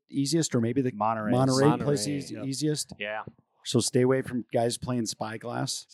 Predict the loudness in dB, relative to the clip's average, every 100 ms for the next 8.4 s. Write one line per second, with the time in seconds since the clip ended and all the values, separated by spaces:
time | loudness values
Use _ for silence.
0 | -2 2 2 2 0 -2 -6 -14 -8 -8
1 | -8 -10 -10 -12 -12 -14 -18 _ _ -4
2 | -4 -4 -8 -10 -14 -14 -16 -8 -6 -6
3 | -8 -8 -8 -8 -6 -8 -8 -12 -12 -16
4 | -20 -20 _ _ _ -20 -14 -14 -14 -20
5 | -20 _ 2 6 6 6 2 2 0 -6
6 | -6 -8 -8 -8 -4 -2 0 -2 -2 -6
7 | -10 -14 -12 -12 -12 -10 -6 -4 -2 -2
8 | 0 0 -4